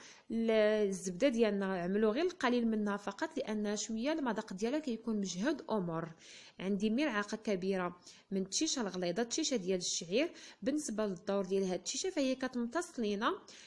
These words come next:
اي كميه من السوائل عندنا في الزبده كمثلا الحليب او لا الماء، فهي كتعمل داك الدور تاع الامتصاص ديال هذوك السوائل اللي كتكون من غير سائل الزبده. عندي ايضا الملح حسب الذوق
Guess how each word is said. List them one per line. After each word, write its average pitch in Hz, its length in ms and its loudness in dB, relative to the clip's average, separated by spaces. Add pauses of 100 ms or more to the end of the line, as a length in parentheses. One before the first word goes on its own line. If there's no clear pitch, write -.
(200)
اي 262 340 4
كميه 247 560 2
من 220 120 2
السوائل 214 720 0
عندنا 190 500 -2
في 185 520 -2 (420)
الزبده 175 640 -4
كمثلا 226 840 0
الحليب 202 680 -2
او 190 220 -4
لا 190 360 0 (180)
الماء، 185 560 0 (340)
فهي 247 380 0
كتعمل 226 460 -4
داك 208 160 -2
الدور 277 260 -4
تاع 214 200 -2
الامتصاص 233 600 -4
ديال 202 180 0
هذوك 208 280 -2
السوائل 214 680 -4
اللي 320 120 0
كتكون 294 340 -6
من 247 160 -2
غير 302 260 0 (220)
سائل 262 400 -4
الزبده. 170 480 -6 (580)
عندي 185 400 0
ايضا 170 260 -4
الملح 208 640 0
حسب 190 380 -6
الذوق 240 520 -2